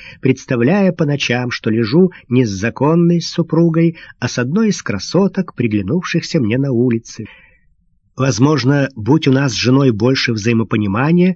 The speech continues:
все могло бы случиться иначе. Но с Наташей все было не так гладко, как я ожидал. И днем у нас не было полного согласия, и ночью.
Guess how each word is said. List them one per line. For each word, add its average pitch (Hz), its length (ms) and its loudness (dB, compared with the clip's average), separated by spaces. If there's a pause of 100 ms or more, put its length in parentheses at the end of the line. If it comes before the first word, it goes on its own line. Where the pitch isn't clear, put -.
(140)
все - 300 -2
могло 151 300 0
бы 175 100 0
случиться 135 520 0
иначе. 196 460 0 (480)
Но 143 300 0
с - 160 -6
Наташей 127 560 -2
все 127 320 -2
было 123 240 0
не 120 160 0
так 117 260 -4
гладко, 110 640 -6
как - 220 -6
я 113 180 0
ожидал. 107 520 -4 (460)
И 147 100 2
днем 143 420 4
у 170 60 4
нас 151 500 -2
не 143 220 2
было 127 200 0
полного 110 440 -4
согласия, 101 640 -6
и - 240 -6
ночью. 135 640 -2